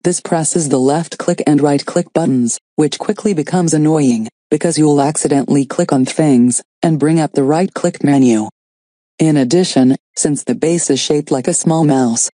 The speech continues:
you have to grip higher on the joystick than you would normally when holding a pen. The Penclick B three has a unique design that's great for relief from carpal tunnel syndrome because it changes the angle of your wrist. However, the surface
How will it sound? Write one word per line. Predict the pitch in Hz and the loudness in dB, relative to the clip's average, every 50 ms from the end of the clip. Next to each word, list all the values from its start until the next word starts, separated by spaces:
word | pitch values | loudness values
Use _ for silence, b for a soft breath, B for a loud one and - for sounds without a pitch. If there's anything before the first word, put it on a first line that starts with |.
| _ _ | _ _
you | 143 147 143 | 0 2 2
have | 143 135 - | 0 0 -2
to | - 156 | -4 -2
grip | - 151 151 151 147 | 0 0 0 0 -2
higher | - - 165 156 151 151 143 139 143 | -4 -4 -2 0 0 2 2 2 2
on | 139 139 139 | 2 2 2
the | 139 123 | 2 2
joystick | - 160 160 156 147 - - 139 131 - | 2 2 0 0 0 0 -2 -2 -2 0
than | - 147 147 | 0 0 2
you | 147 135 | 2 2
would | 135 131 | 2 2
normally | 151 147 151 160 160 147 143 143 151 151 | 2 2 2 2 2 2 2 2 2 2
when | 139 135 127 | 2 2 2
holding | 185 151 - 175 180 190 175 180 160 | 0 0 0 0 0 2 0 0 -2
a | 143 | -2
pen. | - - 156 147 123 120 110 - - _ _ _ _ _ _ _ _ _ _ _ _ | -2 -2 -2 -2 0 -2 -2 -4 -8 _ _ _ _ _ _ _ _ _ _ _ _
The | - 139 160 151 | -2 -2 -2 -2
Penclick | - - 160 156 156 160 - 170 151 - | 0 -2 -2 0 0 0 0 -2 -2 -2
B | 147 147 | -2 -2
three | - - 180 185 190 | -2 -2 0 0 0
has | - 139 135 143 | 0 0 0 2
a | 143 | 2
unique | 139 143 147 151 156 151 147 - | 2 4 4 4 2 2 2 0
design | 143 131 120 160 160 160 156 151 | -2 0 0 0 0 2 2 2
that's | 143 139 131 - - - | 2 0 0 -2 -6 -6
great | - - 147 143 143 - | -4 -2 -2 0 -2 -2
for | - - 135 123 | -2 -2 -2 0
relief | 120 127 127 127 143 143 143 - | 0 0 0 2 0 0 -2 -2
from | - - 151 151 | -4 -4 -4 -4
carpal | 143 - - 160 156 - - 139 131 | -4 -4 -2 -2 -2 0 0 -2 -2
tunnel | - - - 165 143 123 120 120 | -2 -4 -2 0 0 2 0 0
syndrome | - - - 127 123 120 - 123 117 117 120 127 131 | 0 0 0 2 0 2 0 0 0 2 2 2 2
because | 135 127 - 151 135 147 | 2 0 0 -2 0 0
it | 147 139 | -2 -2
changes | - - 196 175 165 151 170 165 143 - | -2 -2 0 0 0 0 0 -2 0 -2
the | - 156 151 156 | -2 0 0 0
angle | 165 175 170 143 139 135 | 0 2 2 2 2 2
of | 131 117 | 2 2
your | 139 156 147 135 | 2 2 4 4
wrist. | 127 120 113 - - - - _ _ _ _ _ _ _ _ _ _ _ _ _ _ | 2 2 0 -2 -6 -8 -12 _ _ _ _ _ _ _ _ _ _ _ _ _ _
However, | - - 131 123 123 120 113 131 143 156 165 - _ _ _ | -6 -4 -2 0 0 0 0 0 0 0 0 -4 _ _ _
the | 143 156 170 165 | -4 -2 -2 -2
surface | - - 175 175 165 - 175 - | -2 -2 -4 -4 -2 -2 -2 -4